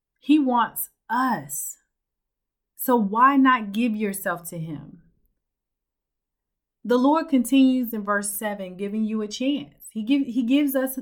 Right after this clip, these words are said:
he gives us so many chances. He says in Haggai chapter one, verses seven through eight, he says, "Think it over. Consider how you have been acting and what has happened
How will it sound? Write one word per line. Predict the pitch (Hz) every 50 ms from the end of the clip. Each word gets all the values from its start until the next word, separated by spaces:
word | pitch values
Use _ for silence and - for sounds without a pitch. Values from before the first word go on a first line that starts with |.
| -
he | - 226 220 254 220
gives | 202 - 262 277 262 - 277
us | 269 254 -
so | - - 240 233 247 262
many | 262 269 277 277 269 269 262
chances. | 269 - - 285 285 294 294 277 - 254 226 -
He | 262 269
says | 262 277 285 277 269 262 - _ _ _ _ _ _ _ _ _ _ _
in | - 254 262 247
Haggai | 233 254 269 262 269 262 262 254 254 247 247 254 247 226 - - -
chapter | - 277 277 277 277 262 254
one, | 240 247 247 247 254 233 220
verses | 240 247 254 247 - - 247 233 233 220 220 - - - - -
seven | 262 254 247 254 247 240
through | - 240 240 240
eight, | 233 240 233
he | 240 262
says, | 254 - 269 254 247 220 - _ _ _ _ _ _ _ _ _ _ _
"Think | - 330 403 403 -
it | 381 370 359
over. | 349 370 427 427 339 220 185 - - - _ _ _ _ _ _ _ _ _ _ _ _ _ _ _ _ _ _ _ _ _ _ _ _ _ _ _ _ _ _ _ _ -
Consider | - 285 285 269 262 - - - 311 349 359 339 269 247 247 254 - - -
how | - - - 285 320 349 359 349
you | 302 277 269 285 285
have | 262 247 240 226 220
been | 233 240 240 233
acting | 196 185 175 170 165 165 - 160 151 147 151 170 196 - _ _ _ _ _ _ _ _ _ _ _ _ _ _ _ _ _ -
and | 226 233 226 220 208 208
what | 254 277 294 277
has | - - 277 254 247 -
happened | - - - - 285 302 320 339 330 - 196 185 185 -